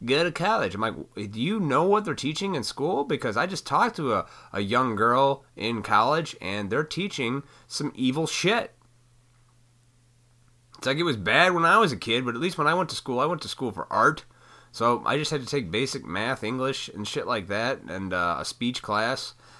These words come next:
And other than that, I worked on, uh, graphic design, computer stuff. So I was always just having fun. <laughs> You know, there are some, uh,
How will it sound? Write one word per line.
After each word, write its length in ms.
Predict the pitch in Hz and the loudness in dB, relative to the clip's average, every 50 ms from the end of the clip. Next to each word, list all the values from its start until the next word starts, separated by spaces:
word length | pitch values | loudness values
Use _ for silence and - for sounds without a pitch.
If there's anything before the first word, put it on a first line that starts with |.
| - _ - | -20 _ -16
And 120 | - - 87 | -10 -4 0
other 240 | 98 131 160 156 135 | 2 4 4 2 2
than 140 | 113 104 | 0 -2
that, 260 | 110 123 143 143 131 107 | -2 0 2 2 2 2
I 60 | 98 | 2
worked 300 | 101 113 123 120 - - | 0 0 -2 -2 -2 0
on, 200 | 120 117 117 110 | 0 0 2 2
uh, 280 | 104 98 95 95 92 | 2 2 2 2 0
graphic 360 | 85 - 98 110 120 127 - - | 0 0 0 0 0 0 -2 -6
design, 360 | 101 90 107 113 131 135 123 | -10 -6 -4 -2 -2 -2 -4
computer 380 | - 101 87 123 156 156 135 | -6 -8 -6 -4 -4 -4 -4
stuff. 400 | 107 - - 90 80 73 - - - | -6 -4 -2 -2 -2 -2 -2 -8 -16
So 140 | - - 104 | -8 -2 0
I 80 | 120 147 | 0 2
was 120 | 147 123 | 2 0
always 260 | 117 120 127 127 117 | 0 0 0 -2 -4
just 160 | - 117 - _ _ - - | -6 -10 -14 _ _ -20 -12
having 300 | 98 110 110 123 117 95 | -4 -4 -2 -2 -2 -6
fun. 400 | - - 127 143 127 92 80 - _ _ - - - - - - - - - | -4 -2 0 0 0 0 -2 -8 _ _ -14 -14 -12 -12 -12 -14 -8 6 6
<laughs> 300 | 214 - - - 196 - - - - - - - - - - - - - - - - - - | 6 6 8 4 2 2 2 -8 -20 -18 -18 -18 -18 -18 -18 -18 -20 -20 -20 -20 -14 0 4
You 80 | 147 | 6
know, 120 | 165 175 185 | 8 10 12
there 100 | 202 208 | 12 12
are 160 | 220 233 226 | 12 12 12
some, 500 | - - - 202 214 208 185 160 151 - _ _ _ _ - - | 8 6 8 8 8 8 6 2 0 -4 _ _ _ _ 0 6
uh, 400 | 139 139 131 120 110 104 98 | 8 8 10 10 8 8 6